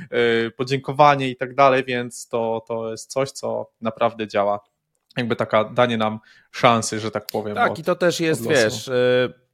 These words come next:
Speaker 2: taka przewaga małych firm, szczególnie tutaj właśnie aplikacji,
Speaker 1: Mhm.
Speaker 2: e, gdzie możemy konkurować naprawdę z wielkimi graczami, którzy
Speaker 1: Tak.
Speaker 2: bardzo często, wiesz, te procedury już na ich, na ich poziomie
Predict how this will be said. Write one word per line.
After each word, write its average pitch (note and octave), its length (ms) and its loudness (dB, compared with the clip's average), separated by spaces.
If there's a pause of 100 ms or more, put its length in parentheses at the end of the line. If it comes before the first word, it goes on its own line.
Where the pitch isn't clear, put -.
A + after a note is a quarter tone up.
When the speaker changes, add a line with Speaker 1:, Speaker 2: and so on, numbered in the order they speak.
(220)
Speaker 2:
taka - 260 -2
przewaga C3+ 800 2
małych C3+ 600 -2
firm, C3 640 -4
szczególnie C3 440 -6
tutaj B2 220 -8
właśnie A2+ 240 -8
aplikacji, A#2+ 720 -4 (140)
Speaker 1:
Mhm. G3 180 -10 (140)
Speaker 2:
e, G#2 380 0
gdzie A#2 500 0
możemy C3+ 240 -4
konkurować D#3+ 500 2
naprawdę E3 360 0
z D3+ 40 -4
wielkimi D3+ 420 -2
graczami, D3 600 0
którzy E3+ 640 0
Speaker 1:
Tak. B2 320 2 (420)
Speaker 2:
bardzo E3 280 -4
często, F3+ 280 -8
wiesz, D#3 280 -4
te - 200 -10
procedury C#3+ 540 -6
już C#3 140 -6
na C#3+ 80 -6
ich, - 180 -14
na D3 80 -6
ich C#3 100 -10
poziomie C3+ 500 -4